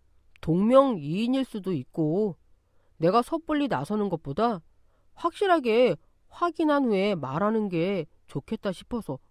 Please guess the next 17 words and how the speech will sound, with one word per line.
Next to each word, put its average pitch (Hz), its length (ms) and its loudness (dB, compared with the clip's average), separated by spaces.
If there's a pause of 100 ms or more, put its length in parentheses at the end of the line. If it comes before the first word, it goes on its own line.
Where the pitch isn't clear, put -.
그랬어. 147 720 -4 (800)
미리 170 280 0
말하지 175 400 0
못한 156 400 -4
건 175 300 -4 (300)
내가 139 320 -2
미안해." 147 500 -4 (1400)
솔직히 185 800 -6 (460)
알고도 247 680 0 (200)
미리 180 300 -4
말하지 156 460 -4
않았던 139 600 -6 (100)
남자친구가 160 840 -10 (460)
많이 208 260 0
원망스러웠습니다. 190 1300 -6 (580)
하지만 156 600 -4 (440)
이렇게라도 156 1040 -6